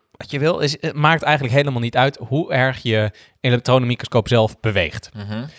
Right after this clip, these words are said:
Speaker 1: Of hoe hard je heen en weer beweegt. Wat je wil is dat je sample niet beweegt ten opzichte van je microscoop.
Speaker 2: Ja, dus als het samen beweegt,
Speaker 1: Als het
Speaker 2: is... het
Speaker 1: samen
Speaker 2: prima.
Speaker 1: beweegt,
Speaker 2: Ja, oké.
Speaker 1: dus als je microscoop s-, stijf genoeg is, dan werkt het wel. Maar ja, goed. Zelfs als hij heel erg stijf is, dan alsnog zitten de resonanties in je microscoop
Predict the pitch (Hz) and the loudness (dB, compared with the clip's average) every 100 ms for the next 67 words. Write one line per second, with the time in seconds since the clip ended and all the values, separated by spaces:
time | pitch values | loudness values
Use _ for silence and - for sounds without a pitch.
0 | _ _ 101 90 107 110 110 98 107 101 | _ _ -8 -4 0 0 0 -2 -2 0
1 | 131 127 92 - - 123 123 127 202 151 | 0 0 -4 -6 -2 0 0 2 2 2
2 | 123 127 - 110 - 170 233 135 113 131 | 0 0 -2 -2 0 0 0 -2 -2 -4
3 | _ - _ _ 113 190 - 123 113 113 | _ -20 _ _ -4 -4 0 2 4 4
4 | 147 123 139 - 110 - 101 107 113 110 | 2 -6 -6 -6 -6 -4 -6 -4 -4 -4
5 | - - - 143 95 95 107 113 110 - | -4 -2 2 4 2 -6 -12 -12 -12 -4
6 | - 120 104 95 90 95 127 123 117 - | 0 2 0 0 0 0 0 -2 -4 0
7 | 131 175 190 135 139 104 104 98 76 120 | 2 4 2 2 2 4 2 0 -6 -2
8 | - 151 165 160 151 - 160 - - - | 0 0 0 -4 -6 -2 -2 -2 -10 -8
9 | - 165 185 - 123 147 - 127 - 131 | 0 0 0 -4 -6 -6 -6 -10 -8 -6
10 | 131 156 151 110 80 127 165 139 180 156 | -2 -2 -4 -8 -6 0 2 2 0 -4
11 | - _ _ _ _ _ _ _ _ _ | -8 _ _ _ _ _ _ _ _ _
12 | _ _ _ - - 117 147 160 170 143 | _ _ _ -20 -16 -2 2 2 2 0
13 | 135 151 123 - 165 180 113 - 139 - | 0 0 0 0 0 0 -2 -2 -2 0
14 | 127 170 208 92 - - 151 139 127 120 | -2 0 0 -2 -8 -4 -2 0 0 2
15 | 131 123 131 180 156 131 127 117 113 113 | 2 2 0 -2 -4 -4 -4 -4 -4 -8
16 | - 92 104 - | -4 -2 -2 -6